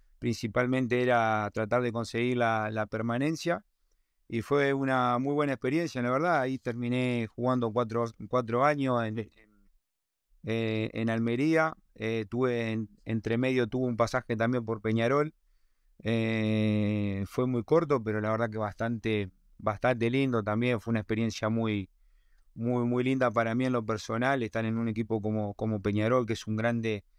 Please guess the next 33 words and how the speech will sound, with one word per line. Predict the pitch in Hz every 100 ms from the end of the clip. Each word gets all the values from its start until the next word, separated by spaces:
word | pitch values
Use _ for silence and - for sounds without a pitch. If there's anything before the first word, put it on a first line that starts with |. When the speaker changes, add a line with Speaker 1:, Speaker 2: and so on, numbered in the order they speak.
| _ _
Speaker 1:
no | - 117
solamente | - 117 123 123 113
de | 113
Uruguay, | 110 113 143 131
sino | - 110 113
que | 110 107
de |
Sudamérica, | 104 110 107 127 123 107
se | 104 98
podría | 110 113 113
decir | - 117
del | 113
mundo | 117 113
entero, | 104 143 139
por | 104 110
los | 104
logros | 117 110 101
que |
tiene. | 101 127 139 151 _ _ _ _ _ _ _ _
Este, | - 120 110 - 113 110 110 107 107 104 101 101 -
y | - 120 123 120
bueno, | 135 170 165
después | 135 - 135
tuve | 135 135
otra | 123
experiencia | 117 131 135 139 123
también | 117 123 135
por | 117 117
Las | 104
Palmas | 131 131 120
de | 117
Gran | 113
Canaria, | 110 117 147 139 135